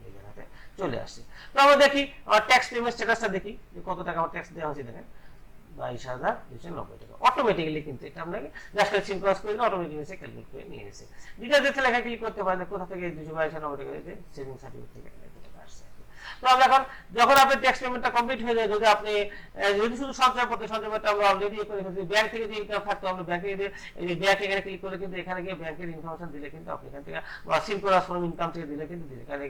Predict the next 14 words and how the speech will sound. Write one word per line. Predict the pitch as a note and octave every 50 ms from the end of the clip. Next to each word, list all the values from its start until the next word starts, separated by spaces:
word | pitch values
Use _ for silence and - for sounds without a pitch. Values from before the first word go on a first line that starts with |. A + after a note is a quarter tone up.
| C#3 C#3
ব্যাংক | C#3+ D3+ D3+
থেকে | - D#3 D3 C#3+
তার | C#3+ C#3 C#3
ইনকাম | C3+ - - C3+ C#3 C#3+
নাই, | D3+ F3+ A3 - - - - -
তাই | - D3 B2
এটা | - C3 B2 A#2
দিলাম | G#2 G2 F2 E2+ -
না | C#2+ C#2+ -
আমরা। | - - - - - - - - - -
তো | - C4 C4+ C4+ - - - - F#3
যেহেতু | A3+ B3 C4 C4+ C#4 C4+ C4
আমাদের, | C4 C4 C4 C4 B3+ B3+
আহ, | B3+ B3+